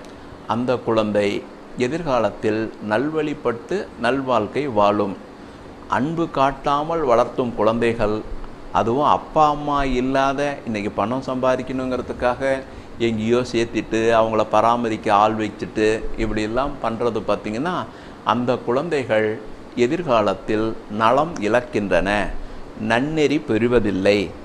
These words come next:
தீய வழியை நாடுகின்றன. ஆக அந்த விஷயத்தை விட்டுட்டு, குழந்தை அப்படிங்கிறது பெற்றோர்களும் அன்பு செலுத்தணும். ஒரு தாய் தந்தையர் அப்படின்னா மற்ற குழந்தைகள் மீதும் அன்பு செலுத்துவது என்பது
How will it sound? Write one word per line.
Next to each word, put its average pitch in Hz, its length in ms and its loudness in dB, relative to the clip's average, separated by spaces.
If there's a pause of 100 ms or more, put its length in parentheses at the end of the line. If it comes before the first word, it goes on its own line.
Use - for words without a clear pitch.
(140)
தீய 170 340 0
வழியை 113 500 0
நாடுகின்றன. 98 800 2 (420)
ஆக 139 460 0 (120)
அந்த 127 300 0
விஷயத்தை 117 480 -2
விட்டுட்டு, 101 560 0 (640)
குழந்தை 180 580 2 (200)
அப்படிங்கிறது 127 560 2
பெற்றோர்களும் 151 640 0
அன்பு 139 260 -2
செலுத்தணும். 120 520 -2 (680)
ஒரு 156 400 4
தாய் 147 280 2
தந்தையர் 147 480 0
அப்படின்னா 151 300 -4
மற்ற 147 360 2
குழந்தைகள் 175 520 0
மீதும் 147 340 -2
அன்பு 123 320 0
செலுத்துவது 123 720 0
என்பது 101 480 0